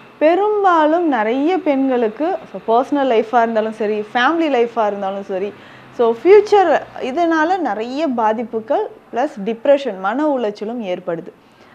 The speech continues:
சாதாரணமாக இது வந்து ரொம்ப ஈஸியா க்யூர் பண்ணக்கூடிய ஒரு ப்ராப்ளம் தான். ஆனா, இதுக்கு வந்து நம்ம ரொம்ப கிரிட்டிக்கலா மெடிசின்ஸ் எல்லாம் எடுத்து நம்மள நம்மளே வந்து ரொம்ப கஷ்டப்படுத்திக்கிறோம்னு சொல்லலாம்.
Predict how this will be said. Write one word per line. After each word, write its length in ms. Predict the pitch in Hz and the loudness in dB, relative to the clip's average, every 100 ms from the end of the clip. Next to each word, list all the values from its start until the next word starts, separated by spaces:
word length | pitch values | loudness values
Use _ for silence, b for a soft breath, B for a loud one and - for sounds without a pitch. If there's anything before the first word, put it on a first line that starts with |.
| B | B
சாதாரணமாக 1080 | _ 311 320 370 381 370 370 359 370 370 427 - | _ 0 2 4 4 4 0 2 2 2 0 -2
இது 180 | 233 233 | -4 -2
வந்து 420 | 226 247 392 - - | -2 -4 -6 -8 -6
ரொம்ப 400 | 202 247 320 370 | -6 -4 -2 -2
ஈஸியா 800 | 254 226 277 311 294 294 320 370 - - | -2 -2 -2 -2 0 0 0 -2 -8 -8
க்யூர் 180 | 277 285 277 | -4 -2 -2
பண்ணக்கூடிய 500 | 240 214 214 208 269 | -4 -2 -4 0 0
ஒரு 160 | 226 196 | 0 -2
ப்ராப்ளம் 380 | 196 190 190 175 | -2 -2 -4 -6
தான். 160 | 180 - | -12 -12
ஆனா, 340 | 185 185 262 - B B B | -12 -6 -6 -6 B B B
இதுக்கு 260 | 262 269 285 | -4 -2 0
வந்து 160 | 277 320 | 0 2
நம்ம 360 | 330 254 226 | 4 6 6
ரொம்ப 300 | 226 320 381 | 4 2 0
கிரிட்டிக்கலா 600 | - 294 285 320 302 294 302 262 | 0 -6 -4 -4 2 2 2 0
மெடிசின்ஸ் 420 | 240 262 254 247 | -4 -4 -6 -2
எல்லாம் 260 | 240 247 233 | 0 0 0
எடுத்து 340 | 220 233 233 | 0 2 0
நம்மள 360 | 226 208 240 254 | -4 -4 -2 -2
நம்மளே 320 | 226 220 233 | -4 -4 -4
வந்து 160 | 214 | -2
ரொம்ப 200 | 220 202 | -4 -4
கஷ்டப்படுத்திக்கிறோம்னு 840 | 247 233 - 220 190 175 170 170 180 | -4 -4 -6 -6 -6 -6 -10 -10 -10
சொல்லலாம். 360 | 190 170 160 | -10 -10 -10